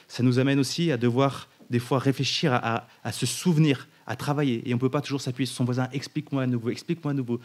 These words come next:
donne-moi les règles, et cetera. Comment ça fonctionne ? Réexplique-moi l'Évangile. » Et on a besoin constamment de revenir et de se remémorer, de retravailler, d'expérimenter pour garder en tête tous ces éléments. Et ceci nous permettra du coup à grandir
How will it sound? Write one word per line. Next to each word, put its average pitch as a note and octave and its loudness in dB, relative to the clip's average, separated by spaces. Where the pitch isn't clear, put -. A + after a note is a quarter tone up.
donne-moi D3 0
les C#3+ 2
règles, A#2+ -4
et - -14
cetera. B2+ -6
Comment E3 -2
ça D#3 -8
fonctionne ? C3+ -2
Réexplique-moi D3 -2
l'Évangile. » A2+ 0
Et A#2+ -6
on A#2 2
a B2 6
besoin C3 2
constamment D#3 -2
de A#2+ 0
revenir C3+ 2
et A2 -6
de G#2 -12
se - -6
remémorer, C3 2
de G#2 -6
retravailler, A#2+ -2
d'expérimenter A#2 -2
pour G#2 -12
garder G#2 -6
en G2 -6
tête - -10
tous B2 -10
ces G#2+ -6
éléments. F#2+ -6
Et G2 -12
ceci C3+ -6
nous G#2 -10
permettra G2+ -6
du G#2 -8
coup - -6
à F#2+ -16
grandir G2 -6